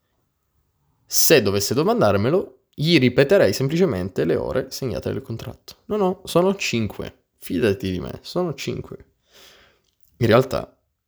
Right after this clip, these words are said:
sappiamo che l'operaio ne ha fatte dieci. E arriviamo alla seconda parte del plus valore, il plus valore relativo.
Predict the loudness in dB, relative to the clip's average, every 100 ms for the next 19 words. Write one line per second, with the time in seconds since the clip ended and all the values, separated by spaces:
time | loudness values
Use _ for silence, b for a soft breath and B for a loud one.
0 | _ _ 0 0 0 -2 -2 -2 0 0
1 | 0 0 -2 -2 -4 -4 -8 -8 -6 -8
2 | -8 _ _ -10 -4 -2 -4 -12 _ _
3 | _ _ _ _ _ _ _ _ _ B
4 | B B B B B B B B B _
5 | 2 6 6 4 4 4 2 0 0 0
6 | 0 2 4 4 2 -2 -2 -4 -4 -4
7 | -4 -4 -6 -6 -10 -12 _ _ -6 2
8 | 4 4 2 -8 _ 2 4 4 2 -2
9 | -2 4 4 2 -6 -10 -10 -12